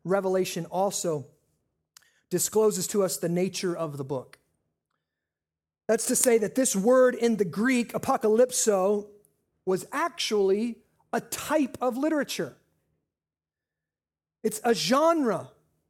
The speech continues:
that no longer exists today. I spent some time writing about that in the introduction, so I'm not gonna spend much time on it this morning. Suffice it to say that apocalyptic literature concerns itself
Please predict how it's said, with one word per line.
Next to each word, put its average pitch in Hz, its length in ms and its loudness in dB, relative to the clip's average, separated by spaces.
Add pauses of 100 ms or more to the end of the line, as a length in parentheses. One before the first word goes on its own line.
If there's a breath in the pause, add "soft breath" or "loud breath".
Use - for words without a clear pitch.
(160)
that 226 160 0
no 254 220 6
longer 254 440 4
exists 226 560 0
today. 254 520 0 (840)
I 226 120 2
spent 269 340 0
some 247 120 0
time 262 400 2
writing 247 220 2
about 240 220 2
that 240 160 2
in 233 80 2
the 226 80 2
introduction, 240 640 -2
so 220 100 -2
I'm 202 60 0
not 220 100 -2
gonna 214 120 -4
spend 214 200 -2
much 190 160 -4
time 247 220 -2
on 240 100 0
it 226 60 -8
this 233 180 -4
morning. 226 320 0 (300 loud breath)
Suffice 269 580 0
it 277 80 -10
to 294 80 -2
say 220 400 0 (240 loud breath)
that - 100 2
apocalyptic 311 880 0
literature 226 520 0 (1200 loud breath)
concerns 302 680 2
itself 220 680 0